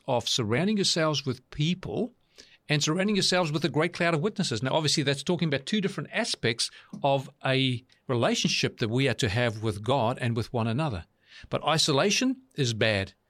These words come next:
That's why Paul tells us to surround ourselves with this great cloud of witnesses. These cloud of witnesses are the faithful that have gone before us. And, of course, then also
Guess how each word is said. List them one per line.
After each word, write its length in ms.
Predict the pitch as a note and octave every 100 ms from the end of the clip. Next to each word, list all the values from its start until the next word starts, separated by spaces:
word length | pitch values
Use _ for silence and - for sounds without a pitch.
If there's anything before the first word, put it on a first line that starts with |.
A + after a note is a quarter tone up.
| _ _ _ -
That's 180 | D3
why 140 | E3+ D#3+
Paul 240 | D#3+ E3
tells 280 | D3+ D3 C3
us 80 | B2+
to 80 | -
surround 420 | - A#2+ A#2+ D#3
ourselves 340 | C#3+ D3+ C#3
with 120 | C3 A#2
this 100 | G#2+
great 300 | A#2+ A#2 C#3
cloud 240 | C3+ B2+
of 100 | A#2
witnesses. 400 | A#2+ C3 C#3+ F3
These 140 | C#3 A#2+
cloud 320 | - D3 D3
of 100 | A2+
witnesses 400 | D3 - D3+ B2+
are 280 | B2+ B2 A#2
the 120 | G#2+
faithful 640 | - - D3 D3 - F#3+ E3+
that 120 | B2+
have 100 | G#2+
gone 260 | B2 B2 G#2+
before 420 | G2+ - E3 F3
us. 240 | A#3+ - - _ _ _ _ -
And, 100 | C3
of 140 | B2
course, 220 | C#3 A#2+
then 180 | - B2
also 480 | - C#3+ - A2 G#2+